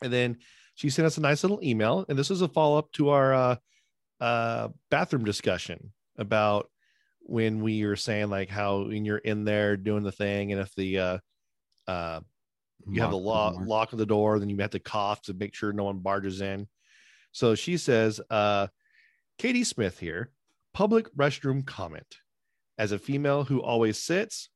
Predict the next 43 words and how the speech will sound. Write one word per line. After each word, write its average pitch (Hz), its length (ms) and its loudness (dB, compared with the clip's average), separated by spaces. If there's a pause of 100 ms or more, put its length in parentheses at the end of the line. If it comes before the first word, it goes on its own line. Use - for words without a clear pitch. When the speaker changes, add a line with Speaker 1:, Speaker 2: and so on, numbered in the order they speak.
(200)
Speaker 1:
I 85 80 -14
would 78 140 -12
hope 98 180 -10
so. 85 300 -8 (680)
Um, 113 440 2 (280)
if 127 200 2
I, 131 140 4
if 117 420 2
you 123 80 2
don't, 165 360 4 (300)
good 117 180 4
for - 120 -4
you. 120 400 6 (360)
You, 104 240 2
you 98 640 -2 (300)
got 95 160 0
some 101 160 -10
aim. 82 240 -6 (560)
Speaker 2:
That's - 320 -12
Speaker 1:
Um, 113 180 2
Speaker 2:
incredible. - 300 -8 (360)
Speaker 1:
amazing. 98 460 -4 (360)
"If 123 180 0
I 143 100 4
am 165 140 2
by 160 160 4
myself 170 640 2 (120)
and 123 140 0
a 110 80 2
door 123 240 4
does 113 180 4
not 117 140 0
have 113 140 -4
a 107 80 0
lock, 120 420 -2 (220)
I 101 80 -4
most 98 260 -2
definitely 117 400 0
don't 110 300 -2
go 101 200 0
in 90 120 -4
there 87 220 -6 (120)
unless 104 640 0